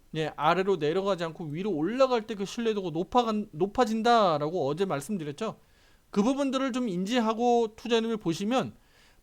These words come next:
빠르게 좀 양봉 전환하면서 다시 한번 팔만 천 원, 팔만 사천 원 위로, 어, 최대 구만 원 정도까지 좀 갖춰, 갖다 붙여주면 좋겠다라고 볼 수가 있는 거예요.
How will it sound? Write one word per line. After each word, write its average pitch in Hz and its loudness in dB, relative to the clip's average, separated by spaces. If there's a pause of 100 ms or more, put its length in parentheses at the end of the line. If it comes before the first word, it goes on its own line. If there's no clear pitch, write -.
(140)
빠르게 226 2
좀 214 -4
양봉 180 -4
전환하면서 196 -2 (300)
다시 147 -6
한번 190 -2
팔만 208 -4
천 196 -6
원, 202 -4
팔만 214 -4
사천 202 -4
원 185 -4
위로, 180 -2 (320)
어, 139 -4
최대 196 -2
구만 214 0
원 226 -2
정도까지 208 -4
좀 208 -8
갖춰, - -6 (100)
갖다 165 -2
붙여주면 214 -2 (380)
좋겠다라고 175 2
볼 143 -4
수가 143 -6
있는 160 -4
거예요. 117 -6